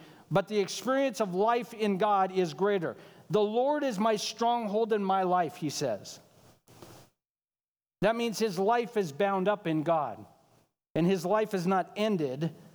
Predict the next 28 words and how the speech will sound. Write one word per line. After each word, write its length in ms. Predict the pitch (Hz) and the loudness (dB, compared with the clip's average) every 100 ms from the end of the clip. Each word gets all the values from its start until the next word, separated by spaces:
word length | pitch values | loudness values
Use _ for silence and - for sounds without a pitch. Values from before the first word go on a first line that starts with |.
| - - _ _ | -20 -20 _ _
when 260 | 147 156 147 | 0 2 2
it 200 | 135 - | -2 -4
ends. 640 | 170 143 117 104 101 - - - - _ _ _ _ _ - - - - - | -2 -2 -4 -8 -10 -14 -14 -20 -20 _ _ _ _ _ -20 -20 -18 -18 -6
We 120 | 180 214 | -2 0
see 180 | 262 | 0
in 120 | 262 208 | 0 2
verses 380 | 247 - 226 | 0 0 -6
four 260 | - 247 247 | -2 0 0
through 180 | - 208 | -2 -6
six 300 | - 262 - | -4 -4 -2
of 100 | 170 | 0
Psalm 220 | 208 196 | 0 0
twenty-seven 600 | - 214 202 - 214 196 | -2 -2 -2 0 2 2
his 240 | 175 185 - - - - | 0 0 -4 -20 -20 -20
sort 240 | - 254 240 | -4 0 0
of 140 | 190 | 0
rapturous 720 | 175 208 233 208 254 247 196 | 2 2 2 -2 0 0 0
praise 560 | - - 226 240 247 185 | -6 -2 0 0 0 -4
of 240 | - 180 | -2 -2
God. 340 | 170 220 185 160 | 2 2 2 0
"One 160 | 247 262 | 0 0
thing 220 | 254 240 | -2 0
I've 140 | 214 | 0
asked 380 | 214 220 220 - | 2 0 -2 -2
for 220 | 196 185 | 0 2
is 160 | 190 160 | 2 0
the 80 | 175 | 2
Lord." 300 | 214 214 | 2 2